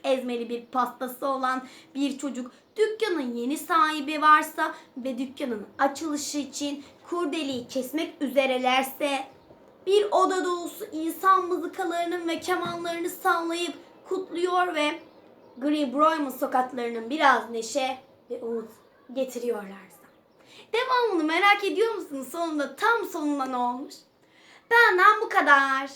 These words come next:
Beni dinlediğiniz için hepinize çok teşekkür ediyorum. Öncelikle Instagram sayfamı takip etmeyi, abone olmayı ve eğer videomu beğendiyseniz like atmayı unutmayın. Görüşmek üzere.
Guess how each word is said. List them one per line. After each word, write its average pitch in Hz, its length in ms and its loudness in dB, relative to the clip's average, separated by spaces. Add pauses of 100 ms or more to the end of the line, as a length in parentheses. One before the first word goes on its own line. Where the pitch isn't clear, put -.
(1500)
Beni 302 300 0
dinlediğiniz 254 460 0
için 202 160 -18
hepinize 220 320 -20
çok 302 200 -6
teşekkür 415 420 -2
ediyorum. 359 520 0 (340)
Öncelikle 381 760 -2
Instagram 311 520 2
sayfamı 226 560 -6
takip 262 400 -2
etmeyi, 359 500 -4 (300)
abone 359 380 0
olmayı 359 440 0 (260)
ve 262 340 2
eğer 359 340 4
videomu 320 340 -2
beğendiyseniz 302 760 0 (200)
like 381 340 8
atmayı 359 300 -2
unutmayın. 320 580 -4 (220)
Görüşmek 285 380 -2
üzere. 294 380 0